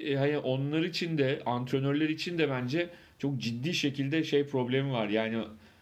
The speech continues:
hani en formda dönemini sporcuların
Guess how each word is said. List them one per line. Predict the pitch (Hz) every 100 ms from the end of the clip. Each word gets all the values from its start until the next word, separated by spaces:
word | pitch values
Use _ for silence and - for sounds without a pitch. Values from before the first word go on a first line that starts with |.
| -
hani | 104
en | - 139 160
formda | 143 139 135 139 120
dönemini | 127 131 135 139 135
sporcuların | 139 - - 123 110 131 147 151